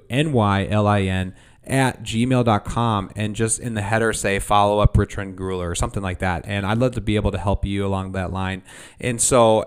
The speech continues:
as we, uh, as we wrap up the first, uh, full episode of the W W I D podcast, the, the real question is, what would I do? The hope would be, uh, we would get met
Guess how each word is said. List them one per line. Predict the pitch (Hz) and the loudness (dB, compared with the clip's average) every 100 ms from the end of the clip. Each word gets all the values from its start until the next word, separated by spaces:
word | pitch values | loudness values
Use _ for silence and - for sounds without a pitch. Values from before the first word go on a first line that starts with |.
| 120 | 0
as | 120 117 | -2 0
we, | 131 151 165 - | 2 2 0 -2
uh, | 120 113 110 107 104 101 | 2 4 6 6 4 2
as | 110 107 | -2 0
we | 139 | 4
wrap | 127 123 - | 4 6 6
up | 127 - | 6 4
the | 104 | -6
first, | - 120 120 - - - - - | 0 0 0 -4 -12 -20 -20 -4
uh, | 104 101 95 | 2 4 2
full | - 131 | 2 4
episode | 120 - - 101 98 | 8 6 6 2 0
of | 95 | -2
the | 92 | -4
W | 101 101 101 | 0 0 2
W | 104 98 | 2 2
I | 85 92 | 0 -2
D | 95 | 2
podcast, | 98 98 90 - 95 90 - - | 4 6 4 -2 -4 -4 -6 -6
the, | 98 98 95 - - | -4 -2 -2 -6 -10
the | 101 | 0
real | 101 113 165 | 4 6 6
question | - 113 - 107 | 6 0 0 -2
is, | 101 98 | -4 -2
what | 101 117 | 2 2
would | 123 131 | 4 4
I | 131 | 2
do? | 120 110 | 0 0
The | 104 | 0
hope | 98 123 131 | 4 4 6
would | 120 | 4
be, | 110 107 104 - - - - - | 2 0 0 -4 -18 -20 -14 -2
uh, | 98 98 92 71 | 2 4 2 0
we | 110 | 0
would | 110 107 | 2 0
get | 107 87 | -2 -4
met | 92 101 123 - | -4 -2 -2 -4